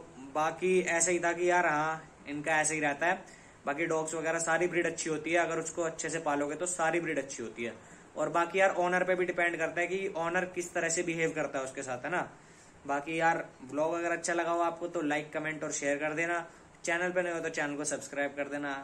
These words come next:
कर देना, ठीक है, Channel को सब्सक्राइब। जल्दी से करवाओ two hundred subscriber,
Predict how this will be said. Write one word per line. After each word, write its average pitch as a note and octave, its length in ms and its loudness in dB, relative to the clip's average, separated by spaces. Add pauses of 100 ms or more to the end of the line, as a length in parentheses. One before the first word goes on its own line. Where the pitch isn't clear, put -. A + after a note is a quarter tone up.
(500)
कर C#3 160 -4
देना, B2+ 240 -6
ठीक C#3 180 -6
है, D3+ 60 0
Channel C#3 260 -4
को C3 80 -8
सब्सक्राइब। A#2+ 460 -12 (800)
जल्दी F3+ 280 2
से G#3 100 2
करवाओ G#3 480 6
two G3+ 100 6
hundred G3+ 220 6
subscriber, G3 560 6